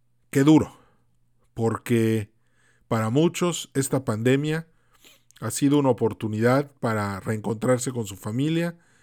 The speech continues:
Home office, trabajo desde casa, estoy feliz. Y ahora veo a mis hijos todos los días.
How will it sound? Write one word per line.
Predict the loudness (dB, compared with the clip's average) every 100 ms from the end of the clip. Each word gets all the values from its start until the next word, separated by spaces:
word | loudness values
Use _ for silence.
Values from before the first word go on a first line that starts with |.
| _ _
Home | 0 2 6
office, | 4 2 -4 -6 -6
trabajo | 0 2 2 2
desde | 0 -2
casa, | -2 -2 -2 -4 -8
estoy | -4 -4
feliz. | -2 -2 -4 -8 -16 _ _ _ _ _ _ _
Y | 0
ahora | 2 2
veo | 2 2
a | 0
mis | -4 -6
hijos | -6 -6
todos | -6 -6
los | -6 -4
días. | -4 -4 -10 -20